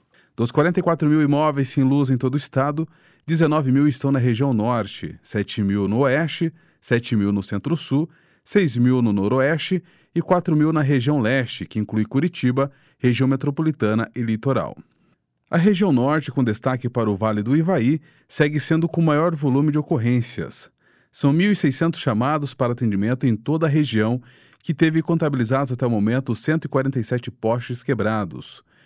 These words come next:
Rio Branco do Ivaí, Rosário do Ivaí e Godói Moreira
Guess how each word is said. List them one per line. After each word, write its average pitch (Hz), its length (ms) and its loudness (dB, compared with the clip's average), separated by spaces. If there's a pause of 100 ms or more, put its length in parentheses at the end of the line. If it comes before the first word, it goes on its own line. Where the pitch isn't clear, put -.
Rio 226 140 0
Branco 135 340 2
do 113 80 0
Ivaí, 160 500 0
Rosário 117 540 -2
do 104 100 -4
Ivaí 127 500 0
e 139 60 -4
Godói 117 340 -2
Moreira 131 440 0